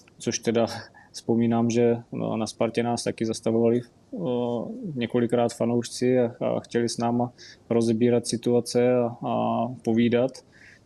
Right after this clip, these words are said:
Tak, eh, při jedné, při jednom takovém návratu ze zápasu z předkola Evropské ligy, tak, eh, si na nás počkali taky před, před v-, vjezdem do,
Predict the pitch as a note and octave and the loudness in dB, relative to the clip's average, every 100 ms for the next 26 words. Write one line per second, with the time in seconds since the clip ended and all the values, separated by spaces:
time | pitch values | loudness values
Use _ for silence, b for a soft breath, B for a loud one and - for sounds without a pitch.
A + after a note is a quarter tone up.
0 | _ A#2 A2+ - A#2 A2+ A2+ - A#2 A#2+ | _ -4 -4 0 0 0 -2 -2 0 -2
1 | A#2 - B2+ A#2+ A#2+ A#2 C3 B2 A#2 B2 | -6 -4 -2 0 0 0 0 2 2 2
2 | B2+ B2 A#2 - B2+ A#2 B2 B2+ B2+ - | 2 0 -2 -2 0 2 2 2 -2 0
3 | B2+ - - B2 C3 B2+ A#2+ A2+ - C#3 | -2 -2 -4 -2 2 2 2 -2 0 2
4 | A2+ A2+ C3 A#2+ - - B2 A#2+ - B2 | 2 2 2 0 -2 -2 2 2 0 0
5 | B2 B2 - A#2 - C3 A2+ G#2 A#2+ - | 0 0 0 -2 2 2 2 0 -2 -2
6 | A#2 - - A2+ A#2+ A#2+ A#2+ A#2+ A#2 B2 | -4 -4 -2 -2 2 4 4 2 2 2
7 | B2 | 2